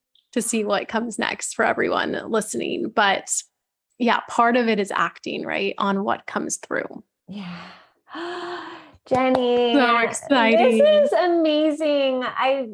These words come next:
Speaker 2: um, I mean, I feel like I could talk to you for hours. We already
Speaker 1: I
Speaker 2: could
Speaker 1: know.
Speaker 2: talk for an hour, but I would love to know how, what you have going on in your world,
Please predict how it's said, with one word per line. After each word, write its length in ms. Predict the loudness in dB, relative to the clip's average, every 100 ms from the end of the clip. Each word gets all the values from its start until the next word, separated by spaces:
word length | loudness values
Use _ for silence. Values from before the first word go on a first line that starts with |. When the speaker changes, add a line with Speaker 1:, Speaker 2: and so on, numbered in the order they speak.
| -2
Speaker 2:
um, 480 | 0 2 0 -4 -6 -4
I 60 |
mean, 200 | -2 -2
I 120 | -2 -2
feel 120 | -2
like 100 | -2
I 100 | -4
could 120 | -6
talk 240 | -2 -2 -2
to 80 | -2
you 260 | 0 2 0
for 80 | 0
hours. 300 | 2 2 0
We 80 | -2
already 140 | 2
Speaker 1:
I 60 | 2
Speaker 2:
could 100 | 2
Speaker 1:
know. 100 | 2
Speaker 2:
talk 240 | 0 0
for 100 | 0
an 140 | 2
hour, 400 | 0 0 0 0 -4
but 180 | -10 -14 _ _ 0
I 280 | 2 4 2
would 120 | 0
love 540 | 0 2 4 2 0 -6
to 80 | -8
know 200 | -6 -6
how, 680 | -6 0 2 4 4 2 0
what 240 | -2 -4
you 100 | -6
have 240 | -4 -4
going 240 | -2 -4 -4
on 340 | -4 -4 -4
in 220 | -6 -8
your 460 | -6 -4 -2 -2 -6
world, 680 | -2 0 2 4 4 0